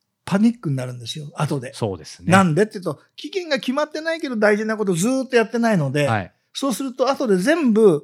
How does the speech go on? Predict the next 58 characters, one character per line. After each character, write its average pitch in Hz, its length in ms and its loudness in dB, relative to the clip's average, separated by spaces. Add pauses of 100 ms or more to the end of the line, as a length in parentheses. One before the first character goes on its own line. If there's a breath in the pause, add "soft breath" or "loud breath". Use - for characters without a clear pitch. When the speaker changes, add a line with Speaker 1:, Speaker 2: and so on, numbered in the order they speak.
(100)
Speaker 2:
確 - 20 -20
か 98 120 -8
に。 226 100 0
Speaker 1:
も 208 40 4
う - 40 -2
期 202 140 -4
限 254 220 2
付 - 220 -6
き - 20 -
の 226 80 4
バ 285 160 4
タ 247 80 0
バ 247 120 -2
タ 247 140 -2
に 233 80 0
な 226 80 2
っ - 60 -10
て 175 80 -4
く 147 60 -2
る。 139 60 -2
Speaker 2:
緊 170 160 4
急 170 200 6
で 143 100 4
重 131 160 4
要 139 140 6
に 131 60 0
な 127 80 2
っ - 20 -12
ち - 100 -12
ゃ - 20 -10
い - 40 -8
ま 233 60 -2
す 240 40 -2
よ 247 60 -4
ね。 240 60 2
Speaker 1:
な 226 80 8
っ - 80 4
ち 190 60 4
ゃ 175 40 6
う - 20 4
ん 151 40 2
で 131 80 -2
す 123 120 -10
よ。 127 80 -4
Speaker 2:
は 104 80 0
い 90 60 -4
は - 80 -16
い。 - 40 -8
Speaker 1:
そ 170 60 0
の 170 100 2
通 180 100 2
り 160 140 6
な 131 100 -2
ん - 40 -10
で - 60 -16
す。 98 40 -12
Speaker 2:
は 90 80 -8
い。 78 80 -18